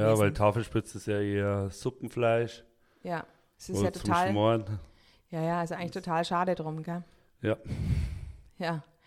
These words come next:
Speaker 1: also da müsste eigentlich die deutsche Kultur wirklich noch ein bisschen sich verbessern.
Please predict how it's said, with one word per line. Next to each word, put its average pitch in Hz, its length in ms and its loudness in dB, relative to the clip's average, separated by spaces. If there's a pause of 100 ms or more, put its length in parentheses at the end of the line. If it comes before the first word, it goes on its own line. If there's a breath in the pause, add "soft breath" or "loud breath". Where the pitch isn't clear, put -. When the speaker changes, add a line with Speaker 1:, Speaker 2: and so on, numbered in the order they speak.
(180 loud breath)
Speaker 1:
also 185 180 0
da 175 300 6
müsste 196 420 -2
eigentlich 185 140 -2
die 196 100 -4
deutsche 175 300 2
Kultur 180 420 -2
wirklich 175 300 -4
noch 165 120 -4
ein 170 100 -6
bisschen 170 360 0
sich 170 180 -10
verbessern. 160 480 -2